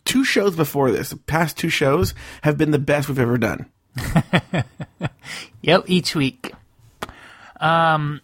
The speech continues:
Speaker 2: yeah, so I made the joke that you moved because, like, it's been so long. Not only, like,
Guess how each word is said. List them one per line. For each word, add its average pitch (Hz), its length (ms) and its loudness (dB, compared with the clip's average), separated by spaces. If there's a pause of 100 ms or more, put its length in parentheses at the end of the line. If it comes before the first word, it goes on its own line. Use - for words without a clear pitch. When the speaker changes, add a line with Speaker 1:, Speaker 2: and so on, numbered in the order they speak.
Speaker 2:
yeah, 180 300 2
so - 180 0
I 185 80 4
made 190 200 0
the 160 60 -2
joke 170 240 0
that 156 100 0
you 135 120 -2
moved 156 260 2
because, 135 360 -2
like, 127 180 -2
it's 139 160 -8
been 156 200 -4
so 165 260 0
long. 156 320 0 (240)
Not 185 180 2
only, 262 300 2
like, 147 400 0